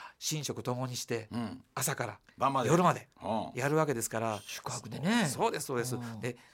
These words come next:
Speaker 1: な-、何しろ座禅までやるわけですからね。
Speaker 3: 座禅やるんですか？
Speaker 1: そう。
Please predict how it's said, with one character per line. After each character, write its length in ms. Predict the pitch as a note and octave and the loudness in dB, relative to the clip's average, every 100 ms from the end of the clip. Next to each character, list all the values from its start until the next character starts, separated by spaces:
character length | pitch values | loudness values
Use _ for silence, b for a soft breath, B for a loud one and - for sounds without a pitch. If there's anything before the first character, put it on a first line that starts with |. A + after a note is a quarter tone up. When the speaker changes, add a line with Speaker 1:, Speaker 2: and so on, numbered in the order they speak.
| B | B
Speaker 1:
な-、 220 | B2 D#3+ | -4 -2
何 140 | D#3 D#3 | -2 -4
し 80 | - | -4
ろ 60 | |
座 160 | G2+ B2+ | -4 0
禅 220 | E3 A3 | 2 4
ま 100 | A#3+ | 6
で 60 | F#3+ | 6
や 80 | B2+ | 6
る 80 | |
わ 60 | G#2+ | 6
け 40 | |
で 60 | G2 | 2
す 60 | - | 0
か 60 | |
ら 60 | G2 | -6
ね。 280 | G#2 G#2 - - | -4 -6 -8 0
Speaker 3:
座 160 | F3+ | 4
禅 160 | G#3 D#4 | 6 6
や 100 | D4 | 6
る 100 | C#4+ | 4
ん 20 | |
で 80 | G#3 | 2
す 80 | C#3 | 0
か？ 80 | A#2+ | -2
Speaker 1:
そ 260 | C3+ E3+ | 2 2
う。 60 | - | 0